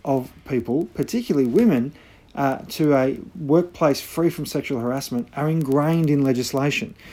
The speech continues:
They've also refused to commit to new occupational health and safety regulations. There's gonna be a meeting of state and Commonwealth leaders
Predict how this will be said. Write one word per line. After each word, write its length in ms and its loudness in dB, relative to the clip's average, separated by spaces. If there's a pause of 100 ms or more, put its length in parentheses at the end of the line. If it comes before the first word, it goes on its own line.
(140)
They've 200 6
also 300 4
refused 640 2
to 80 -12
commit 400 -6
to 100 -8
new 360 -2
occupational 560 0
health 220 0
and 100 -6
safety 360 0
regulations. 840 0 (560)
There's 220 2
gonna 200 6
be 140 10
a 40 4
meeting 540 2 (100)
of 380 0 (100)
state 480 2 (160)
and 200 -6
Commonwealth 420 2
leaders 600 4